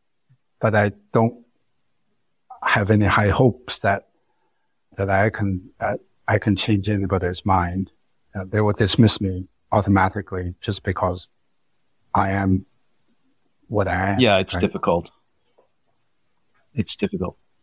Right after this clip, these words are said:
Speaker 1: Yeah.
Speaker 2: Well, I've, I've taken up a lot of your time.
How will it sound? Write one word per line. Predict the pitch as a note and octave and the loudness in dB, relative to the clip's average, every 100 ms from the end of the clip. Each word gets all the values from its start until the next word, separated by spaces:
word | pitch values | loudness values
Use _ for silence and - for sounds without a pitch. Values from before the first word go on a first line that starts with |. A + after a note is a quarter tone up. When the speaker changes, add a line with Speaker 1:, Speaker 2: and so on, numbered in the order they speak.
| - | -8
Speaker 1:
Yeah. | G2+ D2 - _ _ _ _ _ _ _ _ _ _ _ _ _ _ _ _ _ _ - | -8 -8 -18 _ _ _ _ _ _ _ _ _ _ _ _ _ _ _ _ _ _ 2
Speaker 2:
Well, | F#3+ D3 | 4 4
I've, | C#3+ C#3 _ | 2 -2 _
I've | D3+ D3 | 0 0
taken | - G3 G3 | 0 4 4
up | E3+ | 4
a | |
lot | D#3 D3+ | 4 6
of | D3+ | 4
your | C3 | 0
time. | - C#3 D3 | 2 2 2